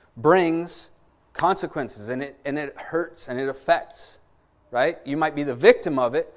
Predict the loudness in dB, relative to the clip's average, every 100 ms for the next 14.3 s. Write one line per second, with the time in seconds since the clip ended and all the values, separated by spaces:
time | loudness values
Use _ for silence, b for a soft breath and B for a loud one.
0 | b b 0 2 2 4 6 4 0 B
1 | -2 0 0 4 4 2 -4 -2 0 0
2 | -2 -6 -6 2 4 4 -2 -4 -4 -4
3 | -4 -4 -2 -4 -6 -12 -20 _ _ _
4 | _ _ _ _ 4 6 6 0 -4 -2
5 | 2 4 2 0 0 6 6 4 -2 -2
6 | 0 0 0 -2 0 2 2 0 -4 -6
7 | -18 _ _ _ _ _ _ _ _ -4
8 | 0 8 10 10 6 2 2 0 0 0
9 | 0 -2 -2 -2 -4 -6 -4 0 0 2
10 | 2 0 B 6 6 6 6 8 8 6
11 | 4 4 6 6 2 -8 -6 -4 -6 -8
12 | -4 -4 -4 -14 -18 -10 -10 -8 -6 -2
13 | 0 0 0 4 4 4 4 2 2 0
14 | 0 -2 -4